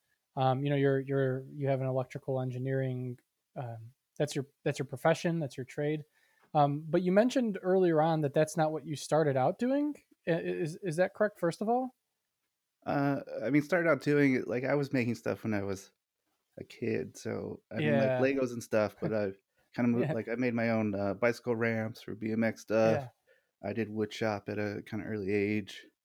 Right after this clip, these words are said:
Speaker 1: So,
Speaker 2: Um, so
Speaker 1: that's,
Speaker 2: I've
Speaker 1: that,
Speaker 2: always,
Speaker 1: yeah.
Speaker 2: always been a maker, and it wasn't until college that I became an engineer.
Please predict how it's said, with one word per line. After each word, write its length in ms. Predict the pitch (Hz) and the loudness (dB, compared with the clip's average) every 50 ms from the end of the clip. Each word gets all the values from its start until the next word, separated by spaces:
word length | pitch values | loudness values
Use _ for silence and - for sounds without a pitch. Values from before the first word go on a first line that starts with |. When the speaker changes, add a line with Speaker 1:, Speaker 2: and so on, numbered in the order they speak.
| _ _ _ _ _ _ _ _ _ _ _ _ - | _ _ _ _ _ _ _ _ _ _ _ _ -12
Speaker 1:
So, 320 | 98 101 95 92 92 - 226 | -10 -8 -8 -6 -6 -6 -8
Speaker 2:
Um, 160 | - - - _ _ _ _ _ _ _ _ _ _ - 262 - | -8 -10 -16 _ _ _ _ _ _ _ _ _ _ -20 -18 -8
so 120 | - 127 | -2 2
Speaker 1:
that's, 180 | 123 - 240 135 | 4 4 6 4
Speaker 2:
I've 60 | 143 | 4
Speaker 1:
that, 80 | 147 160 | 4 4
Speaker 2:
always, 260 | 190 240 175 - - - - - - | 2 2 2 0 -4 -12 -20 -20 -20
Speaker 1:
yeah. 220 | 151 - 196 190 139 | -16 -12 -8 -4 -2
Speaker 2:
always 220 | 160 175 175 165 | 0 0 0 0
been 140 | 160 175 151 | 2 2 4
a 40 | 135 | 4
maker, 720 | 123 113 113 123 131 139 139 - - 113 104 101 98 95 - _ _ _ _ _ _ _ - | 4 4 4 4 4 4 2 2 0 0 0 0 -2 -6 -10 _ _ _ _ _ _ _ -8
and 120 | 117 120 | -6 -6
it 80 | 113 113 | -4 0
wasn't 300 | 123 123 117 117 110 104 | 0 2 2 0 -2 -4
until 140 | - 120 98 | -4 -6 -6
college 440 | - - - 117 107 107 107 101 - | -6 -6 -4 -2 0 0 -2 -2 -4
that 160 | 101 104 101 | -4 -4 -4
I 40 | 98 | -4
became 480 | 107 98 - - 110 101 101 101 95 | -6 -8 -8 -6 -4 -4 -2 -2 -4
an 100 | - - | -4 -4
engineer. 500 | 90 104 98 92 92 87 - - - - | -6 -6 -6 -6 -8 -8 -10 -10 -14 -20